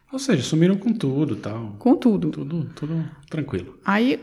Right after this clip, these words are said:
Speaker 2: os jurados desse julgamento de dois mil e treze, dezessete anos depois, chegaram à conclusão que quem matou Suzano e P C, que alguém matou Suzano e P C, que não foi,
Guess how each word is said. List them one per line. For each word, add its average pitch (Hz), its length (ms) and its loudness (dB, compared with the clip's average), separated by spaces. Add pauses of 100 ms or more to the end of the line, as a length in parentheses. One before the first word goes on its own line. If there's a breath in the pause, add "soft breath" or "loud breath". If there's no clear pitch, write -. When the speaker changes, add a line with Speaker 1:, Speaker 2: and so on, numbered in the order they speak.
(120)
Speaker 2:
os 240 80 4
jurados 254 640 4
desse 226 340 0
julgamento 196 380 4
de 190 60 0
dois 180 200 4
mil 214 100 6
e - 20 -6
treze, 190 320 2
dezessete 202 540 2
anos 214 140 4
depois, 196 360 2
chegaram 226 300 4
à - 20 4
conclusão 226 480 4
que 240 140 0
quem 233 200 6
matou 247 340 6
Suzano 170 500 4
e 175 60 2
P 180 180 -2
C, - 240 -10
que - 160 -4
alguém 196 220 6
matou 208 520 4
Suzano 190 340 0
e - 20 2
P 185 100 2
C, 170 140 -2
que 165 100 -12
não 180 80 4
foi, 156 500 0